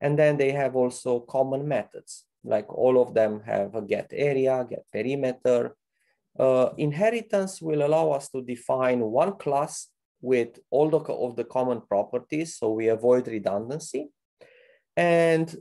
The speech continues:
then we can basically implement subclasses that extend that specific class. They are basically, uh, e-, uh, they extend the,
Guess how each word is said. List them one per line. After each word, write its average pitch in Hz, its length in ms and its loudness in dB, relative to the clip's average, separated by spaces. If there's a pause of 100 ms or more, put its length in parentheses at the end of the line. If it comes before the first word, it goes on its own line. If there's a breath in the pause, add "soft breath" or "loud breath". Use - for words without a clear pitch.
then 156 420 4
we 151 80 4
can 139 220 0
basically 131 840 0 (300)
implement 135 480 -2
subclasses 117 840 -4
that 113 220 0
extend 110 600 -2 (140)
that 113 320 0 (160)
specific - 640 -10
class. - 340 -8
They 139 140 0
are 131 140 2
basically, 123 760 -4 (480 soft breath)
uh, 117 260 2
e-, 120 180 -2
uh, 110 120 2
they 113 140 0
extend 135 500 -2
the, 117 580 0